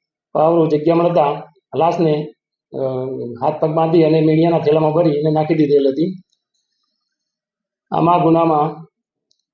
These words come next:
જે બંને જે સંડોવાયેલ તોમતદાર છે અને ભરૂચ લોકલ ક્રાઇમ બ્રાન્ચે, અ,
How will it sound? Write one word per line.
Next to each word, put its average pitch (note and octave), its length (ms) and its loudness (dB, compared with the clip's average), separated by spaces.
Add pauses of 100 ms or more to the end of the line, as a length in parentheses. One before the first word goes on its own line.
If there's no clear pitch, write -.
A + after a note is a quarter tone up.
(240)
જે D#3+ 80 -2
બંને E3 240 0
જે E3+ 160 0
સંડોવાયેલ D#3+ 460 0
તોમતદાર E3 480 0
છે D#3+ 200 2
અને D3 380 -4
ભરૂચ C#3+ 340 2
લોકલ D3+ 280 0
ક્રાઇમ D#3 240 2
બ્રાન્ચે, D#3 480 2
અ, B2 460 -8